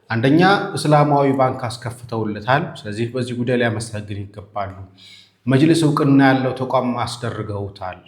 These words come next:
ከሀምሳ ዓመት በላይ በርካታ ደረሳዎችን በማስተማር እስላሞችን ጨምሮ አፍርተዋል። ለእስልምና መልካም አራያ በመሆን ህይወታቸው ሰላም ለማስከበርና ሁሉን በመውደድ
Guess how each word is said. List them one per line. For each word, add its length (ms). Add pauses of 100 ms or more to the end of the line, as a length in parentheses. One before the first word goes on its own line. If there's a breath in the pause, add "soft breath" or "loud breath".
(1000)
ከሀምሳ 420
ዓመት 280
በላይ 280
በርካታ 520 (340)
ደረሳዎችን 600
በማስተማር 680 (520 soft breath)
እስላሞችን 680
ጨምሮ 360
አፍርተዋል። 640 (640 soft breath)
ለእስልምና 600 (200)
መልካም 460
አራያ 400
በመሆን 680
ህይወታቸው 680
ሰላም 340
ለማስከበርና 800 (100)
ሁሉን 400
በመውደድ 520